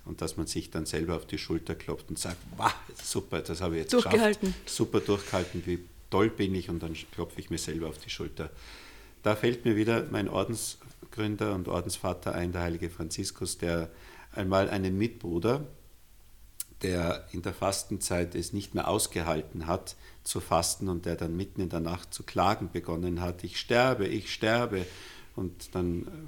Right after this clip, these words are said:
Speaker 1: weckt er alle Mitbrüder auf <laughs> und der Franziskus sagt zu ihm,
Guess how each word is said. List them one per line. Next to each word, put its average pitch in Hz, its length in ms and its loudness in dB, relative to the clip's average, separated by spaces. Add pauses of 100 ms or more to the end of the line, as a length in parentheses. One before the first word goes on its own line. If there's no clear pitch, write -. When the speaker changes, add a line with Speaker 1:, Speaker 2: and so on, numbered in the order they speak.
(720)
Speaker 1:
weckt - 240 -4
er 98 80 4
alle 90 200 4
Mitbrüder 90 560 0
auf 90 320 0
<laughs> - 40 0
und 165 160 0
der 120 100 2
Franziskus - 640 -4
sagt - 260 -2
zu 101 100 -2
ihm, 87 120 -2